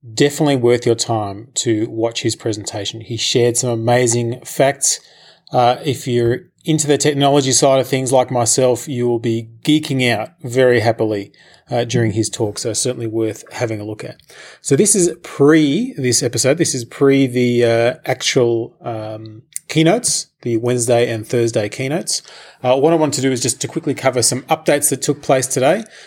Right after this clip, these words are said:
some things you might want to be aware of. So the first thing is a preview,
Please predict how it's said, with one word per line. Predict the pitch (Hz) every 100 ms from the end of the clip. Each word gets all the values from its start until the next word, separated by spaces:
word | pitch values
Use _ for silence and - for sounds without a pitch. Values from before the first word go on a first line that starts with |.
| -
some | - 117
things | 123 113
you | 117
might | 123
want | 135 127
to |
be | 127
aware | 131 190 233
of. | - - _ - - -
So | -
the | 156
first | 160 208 247 -
thing | 190
is | 147 135 147 - -
a | 147 143 139 147
preview, | - 262 247 123 92